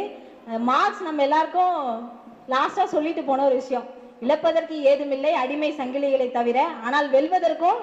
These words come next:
ஒரு பொன்னுலகு இருக்கிறது." So இழக்கிறது நம்மகிட்ட ஒண்ணுமே இல்ல, ஆனா வெல்வதற்கு நம்மகிட்ட ஒரு பொன்னுலகம் இருக்கிறது. அந்த மார்க்சினுடைய சிந்தனைகளை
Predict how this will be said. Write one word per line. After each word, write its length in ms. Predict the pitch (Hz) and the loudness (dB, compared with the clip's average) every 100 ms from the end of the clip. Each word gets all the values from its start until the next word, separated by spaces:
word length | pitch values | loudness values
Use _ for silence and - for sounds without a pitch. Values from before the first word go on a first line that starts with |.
| - | 0
ஒரு 120 | 269 | 0
பொன்னுலகு 460 | 269 285 359 349 302 | 2 0 2 -2 2
இருக்கிறது." 500 | 269 240 247 226 220 - - - | 0 2 -2 -4 -6 -10 -20 0
So 140 | 320 | 2
இழக்கிறது 420 | 285 302 359 349 | 2 0 0 2
நம்மகிட்ட 300 | 370 311 403 | 2 0 0
ஒண்ணுமே 340 | 294 285 311 330 | 0 0 2 0
இல்ல, 160 | 285 247 - - - | 2 -2 -4 -18 -16
ஆனா 220 | 233 294 311 | -4 0 2
வெல்வதற்கு 560 | 302 370 415 381 392 | 2 2 0 0 -2
நம்மகிட்ட 320 | 392 294 277 349 | -6 -4 0 2
ஒரு 120 | 302 | 2
பொன்னுலகம் 540 | 254 294 339 320 294 | 0 -2 0 0 0
இருக்கிறது. 440 | 262 254 247 233 240 240 - - - | -2 -2 -4 -2 -2 -4 -10 -16 -10
அந்த 320 | 220 311 311 | -4 0 2
மார்க்சினுடைய 760 | 302 330 392 - 392 359 330 349 403 | 0 -2 -4 -10 -10 -8 0 0 0
சிந்தனைகளை 580 | 392 311 339 349 320 330 | -4 -4 -2 -2 -2 -2